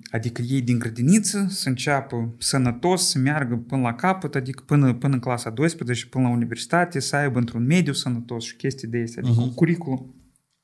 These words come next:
Speaker 1: Și ea a spus că atâta timp cât ea va fi la minister, dar asta au fost trei ani totuși,
Speaker 2: Mhm.
Speaker 1: ea va încerca să aibă atâta ge-, atâta timp cât va fi, să fie câteva generații de astea.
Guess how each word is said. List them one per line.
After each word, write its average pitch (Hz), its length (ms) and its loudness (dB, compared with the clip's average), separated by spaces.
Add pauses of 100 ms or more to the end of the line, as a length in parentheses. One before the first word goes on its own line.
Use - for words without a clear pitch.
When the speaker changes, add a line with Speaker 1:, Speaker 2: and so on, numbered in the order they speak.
(380)
Speaker 1:
Și - 160 -2
ea 143 160 2
a 151 40 0
spus 147 440 -4
că 113 360 -4 (1040)
atâta 165 400 2
timp 160 220 4
cât - 120 -6
ea 139 140 2
va 123 100 2
fi - 160 -2
la 120 120 4
minister, 135 680 0 (160)
dar 117 180 -4
asta 117 180 -4
au 139 60 0
fost - 240 -6
trei 120 180 -4
ani 107 160 -4
totuși, - 380 -10 (180)
Speaker 2:
Mhm. 120 240 2 (200)
Speaker 1:
ea 160 180 2
va 170 140 0
încerca 131 460 -4
să 139 180 -4
aibă 120 300 0 (1000)
atâta 123 340 -2
ge-, 113 200 -2
atâta 120 300 -4
timp 113 200 -2
cât - 120 -8
va 120 80 -6
fi, 123 180 -2
să 127 220 -2
fie 123 260 -6
câteva 113 340 -4
generații 107 520 -4
de 120 160 -4
astea. - 200 -14